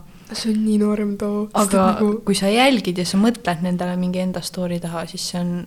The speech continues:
Speaker 2: väga huvitav tegevus.
Speaker 1: See on nii mõnus kuidagi, ma olen seda hästi palju teinud. Siis kui see Cinnamoni kino seal taskus veel oli, ma nagu vahepeal enne kino lihtsalt nagu tulengi mingi pool tundi varem, istun ja seal lihtsalt vaatan inimesi, kuidas nad kõnnivad, kuidas on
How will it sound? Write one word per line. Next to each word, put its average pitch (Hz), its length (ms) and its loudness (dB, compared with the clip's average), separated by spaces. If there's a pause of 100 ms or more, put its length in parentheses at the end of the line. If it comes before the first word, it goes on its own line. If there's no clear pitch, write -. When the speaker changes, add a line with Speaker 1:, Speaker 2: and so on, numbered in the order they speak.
(240)
Speaker 2:
väga 170 300 -6 (420)
huvitav 185 760 -4
tegevus. 185 640 -4 (100)
Speaker 1:
See 262 200 -4
on 269 120 -10
nii 285 120 -2
mõnus 262 440 2
kuidagi, 196 400 0
ma 208 140 2
olen 226 120 2
seda 208 140 0
hästi 208 200 -4
palju 190 200 2
teinud. 185 280 -2 (380)
Siis 214 200 -2
kui 214 100 0
see 208 280 2 (440)
Cinnamoni 185 600 2
kino 190 280 0
seal 202 200 2
taskus 226 460 0
veel 233 180 8
oli, 214 240 8 (360)
ma 233 80 8
nagu 233 220 6
vahepeal 208 460 8
enne 196 160 4
kino 196 300 4
lihtsalt 202 280 0
nagu 196 160 -2
tulengi 208 240 2
mingi 202 180 0
pool 208 180 2
tundi 196 200 2
varem, 190 260 2
istun 196 240 0
ja 196 80 4
seal 202 160 2
lihtsalt 202 220 -2
vaatan 190 400 2
inimesi, 185 360 -2
kuidas 196 180 0
nad 202 100 -2
kõnnivad, 190 380 -2
kuidas 240 180 2
on 269 80 4